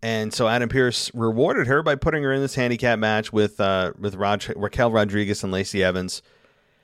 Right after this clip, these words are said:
And the match was fine. I mean, it, it was okay. Um, you know,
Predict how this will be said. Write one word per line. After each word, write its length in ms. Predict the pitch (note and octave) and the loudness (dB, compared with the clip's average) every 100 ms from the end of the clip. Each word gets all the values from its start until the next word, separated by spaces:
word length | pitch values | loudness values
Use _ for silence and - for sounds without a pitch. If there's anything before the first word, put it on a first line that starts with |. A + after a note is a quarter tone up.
| _ _ _ | _ _ _
And 100 | E3+ | 0
the 40 | |
match 220 | F#3+ A#3+ A#3+ | 2 2 0
was 120 | A3 | -4
fine. 520 | - F#3 G#3 A#3 G#3 - _ _ _ _ _ _ - | -2 0 2 0 -4 -16 _ _ _ _ _ _ -2
I 140 | D#3 | 0
mean, 160 | D#3+ D#3+ | 0 0
it, 320 | C3 D#3+ C3 | 0 0 2
it 60 | E3+ | 0
was 120 | F3 | 0
okay. 480 | E3 E3 D#3 F3 - - | 0 2 2 2 0 -2
Um, 560 | B2+ B2+ B2+ B2 G2+ - _ _ _ _ _ | 0 2 2 -2 -6 -14 _ _ _ _ _
you 100 | B2+ | -2
know, 400 | B2+ A#2 A2 - | 0 0 0 -4